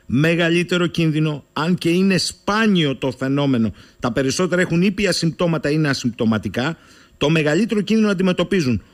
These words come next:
όσα είναι παχύσαρκα, πάνω από το δυόμιση τοις εκατό των εισαχθέντων ανηλίκων, και ποσοστό ένα κόμμα έξι τοις εκατό εισάγεται σε μεθ, παρότι το μοναδικό θέμα υγείας που αντιμετωπίζουν είναι η παχυσαρκία τους, ανεξαρτήτως του αν έχουν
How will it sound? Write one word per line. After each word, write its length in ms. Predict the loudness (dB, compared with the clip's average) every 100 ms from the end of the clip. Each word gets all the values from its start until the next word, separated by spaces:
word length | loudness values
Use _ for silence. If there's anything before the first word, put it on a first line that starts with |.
| _ _ -4
όσα 400 | 0 0 2 2
είναι 220 | 2 0
παχύσαρκα, 840 | -2 -2 -2 -2 -4 -2 -4 -4 -8 -6
πάνω 240 | -2 0
από 100 | 0
το 100 | -2
δυόμιση 240 | 0 0 0
τοις 100 | -2
εκατό 300 | -4 -4 -2
των 120 | -2
εισαχθέντων 600 | -2 -4 -2 -2 -2 -4 -4
ανηλίκων, 840 | -2 0 0 0 0 0 0 0 -6 -20 -20 -20 _
και 180 | -4 -2
ποσοστό 680 | -2 -2 -2 -2 -2 -2 -2
ένα 340 | 0 2 0
κόμμα 300 | 0 2 2
έξι 320 | 2 -2 -4
τοις 120 | -4
εκατό 280 | -4 -2 -2
εισάγεται 440 | 0 0 0 -2 -2
σε 160 | 0
μεθ, 260 | 2 0 -2 -6
παρότι 460 | -4 0 -2 -2 -4
το 120 | -2
μοναδικό 600 | 0 0 -2 -2 -2 -2
θέμα 360 | 0 0 2
υγείας 320 | 0 0 -2 -2
που 80 |
αντιμετωπίζουν 760 | -2 0 0 -2 -2 0 0 -2 -4 -20 -20 _
είναι 280 | 0 2 2
η 60 |
παχυσαρκία 800 | 2 -2 -2 -2 -2 -2 -2 -2
τους, 260 | -2 -4 -4
ανεξαρτήτως 920 | -2 2 2 0 0 0 -2 -2 -2
του 100 | 0
αν 160 | 2 2
έχουν 320 | 0 0 -2